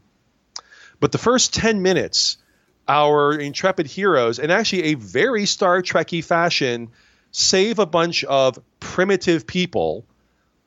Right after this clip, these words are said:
on a planet that's going to be destroyed by a volcano. And in doing so, in order to save Spock from dying in the volcano,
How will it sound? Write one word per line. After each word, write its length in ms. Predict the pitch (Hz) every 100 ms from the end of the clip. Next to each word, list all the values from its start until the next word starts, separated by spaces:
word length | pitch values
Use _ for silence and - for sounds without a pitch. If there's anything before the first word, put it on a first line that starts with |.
| -
on 520 | 147 147 147 147 151 -
a 540 | 135 135 131 131 127
planet 420 | - 196 196 185
that's 140 | 170 -
going 180 | 160 143
to 40 |
be 80 | 127
destroyed 340 | 117 160 139
by 80 | 123
a 100 | 117
volcano. 680 | 117 117 - 302 254 98 98 _ _ _ - -
And 240 | 170 170
in 160 | 160 156
doing 380 | 123 254 277 233
so, 720 | - 147 127 120 120 139 180 -
in 120 | 147
order 240 | 151 151
to 120 | 139 143
save 540 | - 185 170 160 156
Spock 560 | 143 - - 139 131 -
from 160 | 120
dying 280 | 117 277 311
in 60 | 185
the 60 |
volcano, 680 | 147 139 127 135 120 117 117